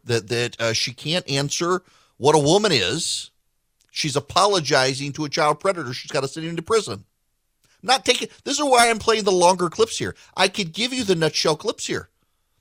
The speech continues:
but I don't want you to think I'm taking any of this out of context. I wanted you to hear it all.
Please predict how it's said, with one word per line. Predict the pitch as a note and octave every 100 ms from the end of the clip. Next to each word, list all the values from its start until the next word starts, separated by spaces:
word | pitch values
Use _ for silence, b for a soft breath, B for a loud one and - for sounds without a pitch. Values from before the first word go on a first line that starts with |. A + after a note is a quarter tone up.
| -
but | D3+
I | E3+
don't | C4 C4+
want | A#3 -
you | G3+
to |
think | F3+ F#3+ -
I'm | E3 A3 A3
taking | - F3+ F3+ F3+
any | F3+
of | F3+
this | F#3+ G3
out | F#3+
of |
context. | G#3 A#3+ - - - - - - _ _ _ _ _ _ _ -
I |
wanted | C3 D#3 F3+ E3
you |
to | F#3+
hear | F#3 G#3
it | G#3+
all. | A3 G3+ B2+